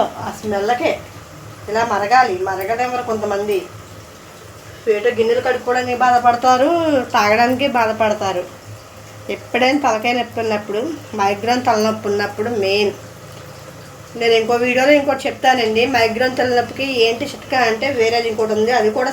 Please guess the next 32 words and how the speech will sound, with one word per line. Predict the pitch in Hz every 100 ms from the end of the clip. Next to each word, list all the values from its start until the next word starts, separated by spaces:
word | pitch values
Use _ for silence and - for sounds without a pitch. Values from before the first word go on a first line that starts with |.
| 262
చెప్తానండి. | - - 214 202 202 240
మా | 202
ఇంట్లో | 196 240
ఒకళ్ళుగా | 226 220 240 233
రెండో | 220 214 190 - - - - - - - - - 208
మైగ్రేన్ | 202 202 208
తప్పు, | 196 - 180
అది | 190 190
ఎవరో | 202 240
కాదు | 240 226 196
నేనే. | 196 214 214 - 202
అప్పుడప్పుడే | - 220 220 247 220
వస్తూ | - 233 220
ఉంటుంది, | 202 208 214
దానికి | 190 196
ఒక | 202
చిట్కా | 196 233 233
కూడా | 226 226
ఉంది. | 208 208 220
మీకు | 233 240
ఎవరికైనా | 233 254 269 262 240
మైగ్రేన్ | 233 226 269 277
తలనొప్పి | 240 240 214 233 214
ఉంటే | 208 226 392 - - - - - - - - 214
నా | 226 240
సబ్స్క్రైబర్లు | - 196 - 269 262 269 226
అయితే | 214 254 208
అడగండి | 220 240 214 226
కామెంట్ | 202 202 220 214
బాక్స్లో, | 196 - 240 254
నేను | 226 214
తప్పకుండా | 208 233 247 247